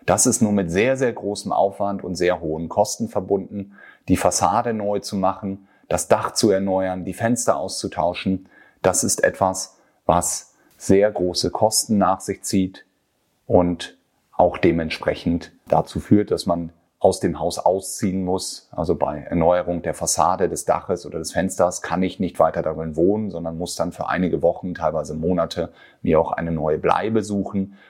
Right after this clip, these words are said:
muss die ganzen Möbel ausräumen. Und das ist halt mit sehr, sehr großem Aufwand verbunden. Dementsprechend ist die Frage, ist das die richtige Entscheidung oder wäre es sinnvoller, das jetzige Haus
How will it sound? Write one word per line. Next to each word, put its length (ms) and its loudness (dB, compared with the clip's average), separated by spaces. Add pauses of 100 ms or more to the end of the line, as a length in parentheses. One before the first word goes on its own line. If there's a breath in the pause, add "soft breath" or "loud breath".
muss 140 -2
die 100 2
ganzen 300 2
Möbel 260 2
ausräumen. 560 -4 (240 soft breath)
Und 60 -4
das 100 0
ist 140 -2
halt 100 -2
mit 100 -2
sehr, 140 4
sehr 140 0
großem 360 -4
Aufwand 460 0
verbunden. 540 -6 (580 loud breath)
Dementsprechend 580 4
ist 180 -4
die 60 0
Frage, 580 2 (440 soft breath)
ist 460 0 (640)
das 560 2 (100)
die 100 8
richtige 400 4
Entscheidung 640 0 (140)
oder 340 4
wäre 300 -4
es 160 -10
sinnvoller, 520 2
das 220 -6
jetzige 560 0
Haus 480 -2